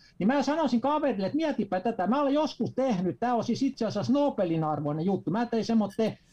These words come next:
tyhjiökammio kokemisen. Mä kokeilin, että kuinka suurella paineella ydinvoimalasta vuotaa sitä neutronivuotoa, plutonium ionisaatiota ulos.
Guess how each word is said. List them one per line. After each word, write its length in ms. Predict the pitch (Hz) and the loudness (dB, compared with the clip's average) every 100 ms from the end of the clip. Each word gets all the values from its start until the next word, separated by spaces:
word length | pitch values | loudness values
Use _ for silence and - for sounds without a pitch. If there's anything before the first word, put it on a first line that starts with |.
| _ _ - - | _ _ -20 0
tyhjiökammio 1300 | 320 330 247 254 220 190 - 220 262 254 208 185 170 | 2 4 4 4 4 2 2 0 4 4 4 4 0
kokemisen. 680 | - 254 247 240 175 139 165 | 0 -2 0 -4 -2 -4 -2
Mä 120 | 165 | -4
kokeilin, 500 | 165 247 262 240 165 | 0 -2 2 0 0
että 200 | 120 165 - | -2 -4 -2
kuinka 380 | 320 311 247 131 | 0 2 0 0
suurella 580 | 254 262 214 175 165 - | 0 2 2 0 -2 0
paineella 680 | 247 269 233 165 151 143 156 | 0 2 0 0 0 0 0
ydinvoimalasta 1000 | 220 247 226 160 139 123 123 123 - 143 | 0 2 2 0 0 2 0 -2 -2 -2
vuotaa 440 | 196 240 151 120 113 | 0 2 0 0 -4
sitä 280 | 117 139 147 | -2 -4 0
neutronivuotoa, 840 | 190 185 160 135 120 107 117 127 | 0 0 0 2 2 2 0 0
plutonium 480 | 185 190 180 139 127 | 0 0 0 0 2
ionisaatiota 680 | 165 135 120 117 123 120 | 0 0 0 0 0 0
ulos. 440 | 160 180 104 - | 0 0 -2 -6